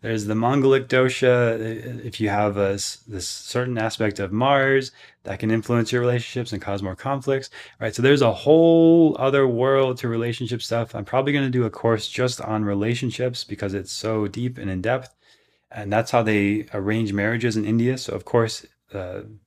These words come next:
there's a lot of really cool methods, but you don't need to know any of that.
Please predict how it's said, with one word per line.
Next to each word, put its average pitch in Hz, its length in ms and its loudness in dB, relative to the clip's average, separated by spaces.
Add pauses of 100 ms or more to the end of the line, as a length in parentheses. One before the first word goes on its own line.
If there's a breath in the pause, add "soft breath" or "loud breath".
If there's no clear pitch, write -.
(280)
there's 101 260 -4
a 107 80 -2
lot 117 320 0
of 107 160 -2
really 110 260 -2
cool 110 220 -4
methods, 117 500 0 (540 soft breath)
but - 300 -8 (280)
you 127 120 2
don't 175 100 2
need 160 100 6
to 156 60 6
know 156 160 4
any 151 300 6
of 127 60 2
that. - 240 -6